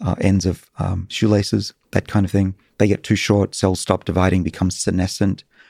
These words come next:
They s-, they become, um, they put out what are called mitogens that cause cancer and inflama-, inflammatory molecules. So that's another aspect of aging, cellular senescence. Another one is loss of the energetics, so mitochondria, the battery packs wind down.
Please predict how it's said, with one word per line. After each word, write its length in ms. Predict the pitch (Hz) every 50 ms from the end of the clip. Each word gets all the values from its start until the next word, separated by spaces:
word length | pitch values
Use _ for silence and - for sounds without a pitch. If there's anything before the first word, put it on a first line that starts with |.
| _ -
They 80 | - 92
s-, 160 | - - - _ _
they 140 | - 92 95
become, 460 | 90 87 - - 95 90 87 82 90 - _ _ _ _ - - - _ _ _ _ _ _ -
um, 340 | 233 95 90 87 82 82 - _ _ - - - -
they 100 | - 95
put 240 | - - - - 98
out 140 | 98 -
what 120 | - 92 90
are 20 |
called 160 | - - 87
mitogens 520 | 95 92 92 101 92 98 92 101 95 90 -
that 80 | -
cause 200 | - - - 87
cancer 580 | - - 113 107 104 101 - - 101 98 95 92
and 120 | 90 87 87
inflama-, 500 | 87 87 - - 92 90 87 92 - -
inflammatory 540 | - 101 - - 95 98 98 - - 101 98
molecules. 420 | 98 98 101 98 - 107 101 -
So 100 | - 95
that's 200 | 90 - - -
another 320 | 95 92 92 95 98 95
aspect 320 | 98 101 - - 101 98 -
of 80 | 101
aging, 320 | 95 95 95 - 104 104 - _ _ _ _ _ _ _
cellular 460 | - - - - 95 95 95 87 87 90
senescence. 640 | - - 95 90 92 - - 98 98 95 - - _ _ - - - - - - - -
Another 180 | 98 101 101
one 160 | 95 95 95
is 160 | 92 - - 92
loss 220 | 95 95 - -
of 120 | 95 87
the 140 | - 92 87
energetics, 640 | 95 101 98 95 - - 95 104 131 139 139 - -
so 140 | - - 87
mitochondria, 680 | 87 95 95 113 117 - - 110 110 110 123 131 135
the 60 | 107 87
battery 260 | 85 95 98 107 104
packs 400 | - - 104 113 - - - - _ _ _ _ _ _ -
wind 320 | - - 98 104 101 98
down. 360 | 92 92 95 95 104 110 113